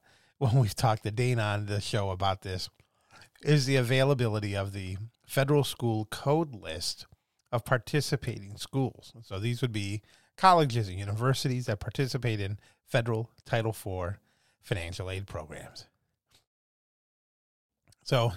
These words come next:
it's a long list. The good thing is it is a Excel file that you can bring down, and it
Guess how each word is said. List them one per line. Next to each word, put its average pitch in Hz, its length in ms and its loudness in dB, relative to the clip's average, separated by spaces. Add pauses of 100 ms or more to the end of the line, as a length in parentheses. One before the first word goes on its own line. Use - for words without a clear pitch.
it's 165 180 0
a 220 40 2
long 170 360 4
list. 139 340 0 (180)
The 127 180 -6
good 151 160 0
thing 151 180 4
is 139 220 4
it 131 140 2
is 131 200 2
a 127 220 4 (280)
Excel 120 460 2
file 113 360 4
that 113 120 2
you 113 120 -2
can 117 180 0
bring 120 220 2
down, 95 300 0
and 101 140 -4
it 101 100 -6